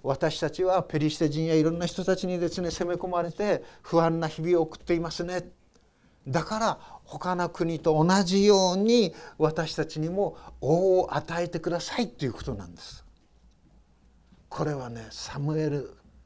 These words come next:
にとって本当に悩み事だったと思います。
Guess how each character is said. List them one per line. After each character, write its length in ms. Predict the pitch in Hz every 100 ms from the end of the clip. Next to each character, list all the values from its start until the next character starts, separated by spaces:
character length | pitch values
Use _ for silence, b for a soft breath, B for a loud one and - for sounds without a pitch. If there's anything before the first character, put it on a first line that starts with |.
| -
に 160 | 120 113
と 120 | 127
っ 40 |
て 240 | - - 107
本 340 | - 127 156
当 220 | 156 208
に 140 | 208 180
悩 300 | 170 170 165
み 80 |
事 240 | 139 135 139
だ 80 | 123
っ 40 |
た 140 | -
と 120 | - 98
思 120 | 90
い 40 |
ま 100 | 76
す。 220 | - -